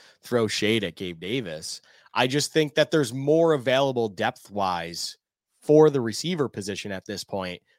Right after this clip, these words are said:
than there is at linebacker, at least ones you can depend on to do their job and do their role. Gabe Davis can still be that guy who can kind of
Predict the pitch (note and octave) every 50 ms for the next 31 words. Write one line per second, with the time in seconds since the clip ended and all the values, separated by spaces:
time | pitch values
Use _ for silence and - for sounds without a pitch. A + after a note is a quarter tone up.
0 | _ - B2 A#2 A#2 A#2 A#2+ A#2+ B2+ C#3 B2+ C3+ C#3+ D#3+ D#3 C3 G#2 E2+ E2 -
1 | F2+ D#2 D2+ - _ _ _ _ - B2+ B2+ C#3 D#3 E3 - - D3 D3 D3+ D3+
2 | C3+ D3 D#3 - D3+ C#3+ B2+ C3 G#2+ - B2+ C#3+ D3 C#3 G#2+ F#2 F2+ F2+ F2+ F2
3 | - B2 A#2 A2 C3 C3 C3 B2 B2+ A#2 A2 G2 G#2+ A#2+ B2 B2+ A#2 A2 G#2 G2+
4 | G2+ A2 A2 G2+ G2 F#2+ F2+ F#2 A#2 D3+ E3 B2+ F2 D2 C2 C2 _ _ _ _
5 | _ _ - - A3+ A#3+ E3+ D3 E3 E3+ D#3+ C#3+ C3 - - - B2+ A2+ - -
6 | - D3 C#3 C3+ A#2+ G#2 B2 B2 B2+ A#2+ A#2 A2+ - - A2 A2+ A2+ A#2 A2+ A2
7 | G#2+ G2 F2+ A2 A2 - A#2 G#2+ G2+ F#2+ - A2 A#2 A2+ G#2+ G2+ F2